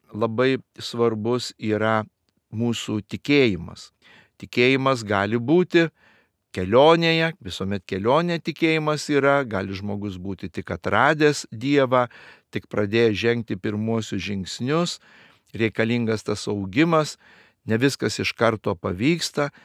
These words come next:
penitentas neturi nusimint, jei kartais tos nuodėmės kartojasi, nežiūrint tai, kad jis jau yra tikėjimo kelyje, kad jam galbūt sunku atsisakyti kai kurių įpročių. Pažengęs tikėjimo kelyje,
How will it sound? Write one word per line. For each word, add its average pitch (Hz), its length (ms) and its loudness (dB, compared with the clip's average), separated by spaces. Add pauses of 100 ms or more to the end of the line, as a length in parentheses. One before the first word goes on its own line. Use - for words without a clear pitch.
(220)
penitentas 104 720 -2
neturi 101 400 -6
nusimint, 107 720 -4 (420)
jei 104 160 -4
kartais 107 600 -4 (420)
tos 87 260 -8
nuodėmės 139 680 2 (520)
kartojasi, 143 960 2 (460)
nežiūrint 104 600 -4
tai, 135 200 4
kad 117 220 -2 (100)
jis 110 280 -6
jau 107 100 -2
yra 104 180 0
tikėjimo 139 560 2
kelyje, 123 540 0
kad 104 200 -8
jam 101 220 -4
galbūt 101 320 -6
sunku 113 380 -2
atsisakyti 110 760 -6
kai 107 160 -6
kurių 104 320 -6 (200)
įpročių. 139 520 0 (760)
Pažengęs 156 600 4
tikėjimo 135 560 2
kelyje, 123 600 2